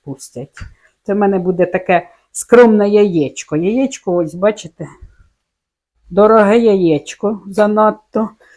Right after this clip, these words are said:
Воно у мене буде одне, бо я на всьому економлю.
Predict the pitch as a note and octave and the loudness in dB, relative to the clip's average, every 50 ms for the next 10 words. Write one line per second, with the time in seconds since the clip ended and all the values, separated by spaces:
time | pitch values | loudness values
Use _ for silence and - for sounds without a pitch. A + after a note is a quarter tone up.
0 | _ _ _ G#3 G#3+ A#3 B3 A3+ G#3 G3+ G3+ G3 G3 F#3 F3 E3 F3+ F#3 E3+ F#3 | _ _ _ -2 0 2 2 2 2 0 2 2 2 0 0 0 -4 2 2 4
1 | F3+ F3+ F3+ E3+ D3+ D3 F3 F#3 G3+ A#3+ B3+ B3 - - _ _ _ F#3 F3+ F#3 | 6 6 4 4 2 -2 0 2 2 0 0 -4 -10 -16 _ _ _ -6 -2 -2
2 | G3+ G#3+ A3+ A3 G3 F#3+ - - G3 F#3+ G#3 G3+ G3 G3 G3 F#3+ - - A3+ A3 | 0 0 0 -2 -4 -4 -6 -6 -4 -4 -2 -2 -2 -2 -4 -4 0 0 2 2
3 | G3 F3 D3+ C#3+ C#3+ D3 D3 D#3 D#3 | 2 2 0 -2 -4 -6 -6 -6 -8